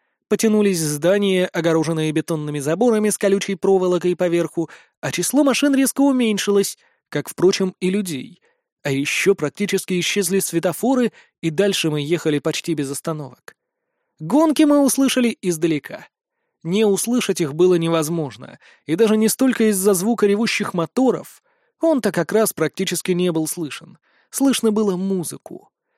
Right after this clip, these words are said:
Громкую, активную, энергичную. Один в один, как та, что играла в баре Ванессы. Даже на мгновение появилось ощущение, что мы никуда оттуда и не уходили. Ванесса тоже, кажется, испытала что-то похожее,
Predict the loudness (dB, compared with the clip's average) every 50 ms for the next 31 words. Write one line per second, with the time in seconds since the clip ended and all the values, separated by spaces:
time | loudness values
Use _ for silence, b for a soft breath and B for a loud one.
0 | _ _ -10 -2 0 0 2 0 -2 -6 -12 -14 -14 -16 -20 _ _ _ _ _
1 | -10 -10 -10 -6 -4 -2 -2 -2 -2 -4 -12 -14 -14 -16 -14 -10 -4 -2 0 0
2 | 0 0 -2 -4 -4 -4 -6 -8 -12 -14 -18 -18 -20 -20 _ _ _ _ _ _
3 | _ 0 2 4 4 4 4 4 4 4 4 2 0 2 0 0 0 2 2 2
4 | 2 4 4 4 4 4 2 2 2 2 0 2 2 2 2 2 0 0 -2 -2
5 | -4 -4 -6 -8 -10 -12 -16 b b b b b 0 4 4 6 6 6 4 4
6 | 4 4 4 4 4 4 2 2 2 2 2 2 2 2 2 2 2 0 0 0
7 | -2 -2 -2 -2 -2 -2 -4 -2 -2 0 0 0 0 0 0 0 0 0 0 2
8 | 0 0 0 0 0 0 0 2 2 2 0 0 _ -2 0 2 2 2 2 2
9 | 0 0 0 0 0 -2 -2 -2 -2 -6 -8 -8 -10 -16 -18 _ _ _ _ _
10 | _ _ _ _ _ _ -2 0 2 4 4 4 2 2 0 -2 0 2 2 2
11 | 2 2 0 0 -2 -2 -2 -4 -2 -2 -2 -2 -2 -4 -4 -2 -2 -2 -2 -2
12 | -4 -4 -4 -4 -4 -6 -8 -8 -6 -4 -4 -4 -4 -8 -14 -16 -18